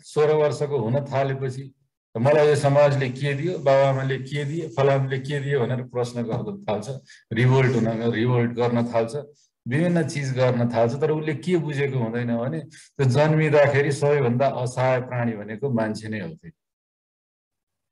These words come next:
र त्यो पन्ध्र वर्षको उमेरसम्म उसलाई कसले चाहिँ सम्हालेर,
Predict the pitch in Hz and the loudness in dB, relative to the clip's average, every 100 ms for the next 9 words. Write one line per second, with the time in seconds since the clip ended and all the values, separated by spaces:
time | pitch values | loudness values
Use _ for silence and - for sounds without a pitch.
0 | _ _ _ _ - 147 139 160 214 180 | _ _ _ _ 0 0 4 6 6 6
1 | 185 180 175 160 131 151 156 156 151 143 | 6 6 6 4 4 2 2 0 0 0
2 | 135 139 139 165 170 - _ - 165 175 | 0 0 0 -2 -4 -12 _ -4 2 4
3 | 175 170 165 175 196 202 202 190 170 156 | 4 2 2 4 4 4 4 2 2 0
4 | 151 156 147 143 156 156 | 0 0 0 0 0 -4